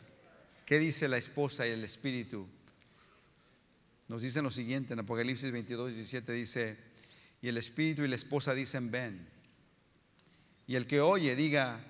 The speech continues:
'Ven'. Y el que tiene sed, venga. Y el que desea, que tome gratuitamente del agua de la vida'". Hoy el espíritu y la esposa dicen: "Ven". Aprovecha el momento, porque hoy es el día de la salvación.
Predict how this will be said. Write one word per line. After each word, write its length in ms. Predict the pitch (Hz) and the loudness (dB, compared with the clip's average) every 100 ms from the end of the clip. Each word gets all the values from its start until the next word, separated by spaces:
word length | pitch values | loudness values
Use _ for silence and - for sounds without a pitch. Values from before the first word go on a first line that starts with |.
| - - - - | -20 -20 -20 -4
'Ven'. 500 | 113 147 120 92 - - - - - - - - - - | 2 2 2 -6 -12 -20 -20 -20 -20 -20 -20 -20 -12 -2
Y 60 | |
el 100 | 139 | 0
que 120 | 151 | 2
tiene 260 | 143 190 208 | 4 4 4
sed, 380 | 147 208 196 113 - - | 4 6 6 4 -4 -12
venga. 500 | 104 139 175 135 98 87 - - - - - _ _ - | 0 2 4 2 -2 -6 -20 -20 -20 -20 -20 _ _ -4
Y 80 | 131 | -2
el 100 | 131 | 0
que 140 | 135 | 2
desea, 760 | 123 117 170 170 139 104 98 - | 0 0 4 6 6 2 -6 -8
que 100 | 127 | -4
tome 400 | - 160 151 117 | 2 2 2 0
gratuitamente 840 | 113 117 143 143 131 143 135 120 113 | 0 0 0 0 2 2 0 -2 -2
del 160 | 113 | 0
agua 300 | 127 120 110 | 0 0 -2
de 80 | 104 | -2
la 100 | 98 | -4
vida'". 240 | 98 90 76 - - - _ _ - - _ - - - - | -8 -10 -14 -20 -20 -20 _ _ -20 -20 _ -20 -20 -20 -6
Hoy 420 | - 180 180 151 120 - - - | 4 6 6 4 -2 -12 -20 -10
el 140 | 135 135 | -2 -2
espíritu 480 | - - 185 165 160 | -2 0 2 2 2
y 60 | |
la 60 | 139 | 2
esposa 420 | 139 175 175 151 | 2 2 2 4
dicen: 500 | 156 143 156 131 117 | 2 2 0 -2 -4
"Ven". 340 | 131 143 120 95 - - - - - - - - | 0 0 0 -8 -16 -20 -20 -20 -20 -20 -20 0
Aprovecha 520 | 170 160 170 226 247 | 2 6 6 8 8
el 60 | 240 | 6
momento, 500 | 214 202 233 185 196 | 8 6 6 6 6
porque 300 | 180 151 165 | 6 8 10
hoy 220 | 185 233 | 10 8
es 180 | 196 190 | 6 4
el 100 | 175 | 4
día 200 | 190 196 | 6 6
de 80 | 170 | 6
la 100 | 151 | 4
salvación. 640 | 151 143 139 156 151 | 4 4 2 2 0